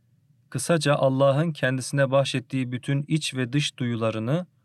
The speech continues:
ona ait mülahazalarla doyurmadan maiyeti canana eremez. Bu sebeple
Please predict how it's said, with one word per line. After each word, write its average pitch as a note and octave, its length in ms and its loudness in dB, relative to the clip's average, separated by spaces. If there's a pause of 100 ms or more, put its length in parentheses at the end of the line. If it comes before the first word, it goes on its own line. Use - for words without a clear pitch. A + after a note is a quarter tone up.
(240)
ona D3 300 2
ait C3+ 360 2
mülahazalarla B2 960 0
doyurmadan C3 680 2 (340)
maiyeti A#2+ 720 -2
canana A#2 640 0
eremez. G#2+ 480 -2 (840)
Bu F#3+ 100 -4
sebeple C3+ 640 0